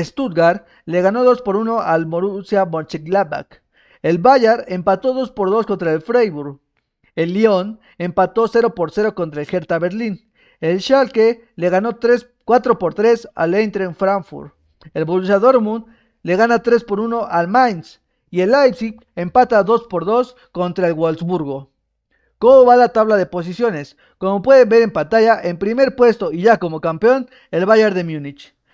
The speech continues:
Diez puntos abajo se encuentra el Leipzig con sesenta y cinco. En tercera posición, el Borussia Dortmund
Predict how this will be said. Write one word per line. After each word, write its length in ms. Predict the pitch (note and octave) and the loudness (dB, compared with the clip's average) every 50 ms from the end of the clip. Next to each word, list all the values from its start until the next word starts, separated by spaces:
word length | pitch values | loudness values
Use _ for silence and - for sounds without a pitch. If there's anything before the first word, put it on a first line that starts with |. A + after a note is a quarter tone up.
| _ _ _ _ | _ _ _ _
Diez 320 | E3+ F3 B3 C#4 C#4+ - - | -6 -2 -2 -2 -2 -2 -4
puntos 360 | - B3 B3 G#3 A#3 G#3 - | -6 -6 -2 -2 -2 -2 0
abajo 540 | E3+ D#3+ F#3 G#3+ A3+ G#3+ G#3 G#3 G#3+ G#3+ - _ _ | 0 4 4 4 4 2 0 -4 -6 -6 -10 _ _
se 140 | - F3 | -10 -10
encuentra 480 | E3 D#3+ - A3+ A#3 A3+ F#3+ A3+ A3+ G#3 | -10 -4 -2 -2 -2 -2 0 0 0 0
el 300 | - - E3+ E3+ F3 F#3 | 0 -2 -6 -4 0 2
Leipzig 440 | G#3 A3 A3 G#3+ F#3+ - - E3 C#3+ _ _ _ _ _ _ | 4 4 4 4 2 -2 -8 -16 -18 _ _ _ _ _ _
con 180 | _ F3 E3 D#3 | _ -10 -10 -8
sesenta 360 | D#3 D3+ - D#3 D3 D3 C#3+ | -8 -10 -10 -8 -6 -6 -6
y 80 | D3 C3+ | -6 -8
cinco. 400 | - F#3 F3 D#3+ - C#3 C3 - _ _ _ _ _ _ _ _ _ _ _ | -10 -12 -12 -10 -12 -14 -16 -18 _ _ _ _ _ _ _ _ _ _ _
En 100 | - E3 | -12 -6
tercera 380 | D#3+ G3+ F#3 - C#4 C4+ B3 - | -4 -4 -4 0 2 2 2 2
posición, 420 | G#3+ F#3+ - - A#3 A#3+ A#3+ A3 - | 0 -4 -4 -2 -2 -2 -2 -2 -8
el 100 | F3 F3 | -8 -8
Borussia 380 | E3 E3+ F3+ G3+ A3+ G#3+ A#3+ G3+ | -6 -6 -6 -6 -4 -4 -2 -2
Dortmund 460 | F#3+ A3 A#3+ A#3 G3 D#3+ D3 C#3 | 0 0 -2 -2 -4 -6 -10 -14